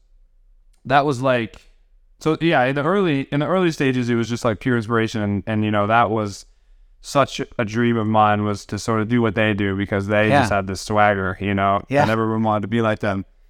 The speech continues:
Speaker 2: Yeah.
Speaker 1: And then, of course, you know, if we talk about the training piece, like, I was so gr-, I was so lucky because in, you know, in mid high school when I started to,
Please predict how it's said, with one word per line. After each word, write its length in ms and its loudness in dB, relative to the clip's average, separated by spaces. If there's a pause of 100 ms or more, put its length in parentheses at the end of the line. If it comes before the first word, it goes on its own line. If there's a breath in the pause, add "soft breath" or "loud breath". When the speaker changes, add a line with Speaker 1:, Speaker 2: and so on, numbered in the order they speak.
(140)
Speaker 2:
Yeah. 240 -2
Speaker 1:
And 120 0
then, 140 2
of 100 -6
course, 460 0 (360)
you 100 -2
know, 360 2
if 160 -8
we 80 -2
talk 300 2 (320)
about 200 0
the 80 -4
training 440 -2
piece, 440 -4 (800)
like, 400 2
I 140 4
was 140 0
so 300 -2
gr-, 140 0 (100)
I 100 4
was 140 0
so 140 -2
lucky 280 0
because 440 -2
in, 420 0
you 140 -2
know, 120 2
in 120 0
mid 120 2
high 200 2
school 280 -2
when 120 2
I 60 2
started 420 0
to, 420 0